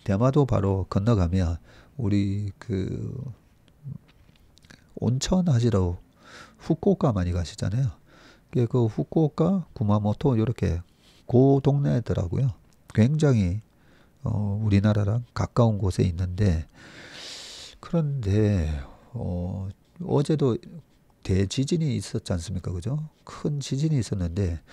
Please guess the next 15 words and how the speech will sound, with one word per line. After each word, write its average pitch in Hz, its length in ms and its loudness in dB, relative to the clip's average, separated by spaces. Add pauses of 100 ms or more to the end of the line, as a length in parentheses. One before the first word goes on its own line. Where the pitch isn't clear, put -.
(320)
일본에다가 156 580 2
이렇게 113 320 2
반도체 123 460 0
공장 107 320 0
계속 85 340 -4
지어도 151 340 -2
되나 139 240 -2
모르겠네요. 90 560 -6 (760)
대만에서 160 560 2
큰 147 300 0
지진이 143 360 4
있으면 110 500 4
그 101 100 4
다음날 98 600 2
아침에 92 540 0